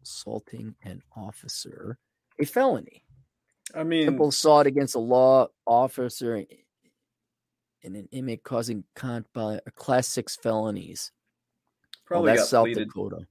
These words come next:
Speaker 2: pleaded down to a misdemeanor is my guess. He had to do some cons-, community service, pay a fine, which is mommy and daddy did.
Speaker 1: Well, I
Speaker 2: Um,
Speaker 1: mean, maybe the judge goes light on him. Um,
Speaker 2: That's,
Speaker 1: and this
Speaker 2: that's what
Speaker 1: is
Speaker 2: I think probably happened.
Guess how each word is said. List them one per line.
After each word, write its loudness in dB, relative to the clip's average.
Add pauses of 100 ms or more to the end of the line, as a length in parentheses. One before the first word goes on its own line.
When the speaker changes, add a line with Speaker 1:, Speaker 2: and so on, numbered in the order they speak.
Speaker 2:
pleaded -6
down -2
to -8
a -10
misdemeanor -8
is -10
my -4
guess. -2
He -2
had 2
to -6
do -4
some -6
cons-, -10
community -2
service, -4
pay -4
a -4
fine, -4
which -8
is -8 (180)
mommy -2
and -6
daddy 0
did. -4 (720)
Speaker 1:
Well, 10
I 6
Speaker 2:
Um, 2
Speaker 1:
mean, 4
maybe 2
the 2
judge 4
goes 6
light 6
on 4
him. -4 (640)
Um, 2
Speaker 2:
That's, -2
Speaker 1:
and -2
this 6
Speaker 2:
that's 2
what 10
Speaker 1:
is 8
Speaker 2:
I 0
think -2
probably 4
happened. -6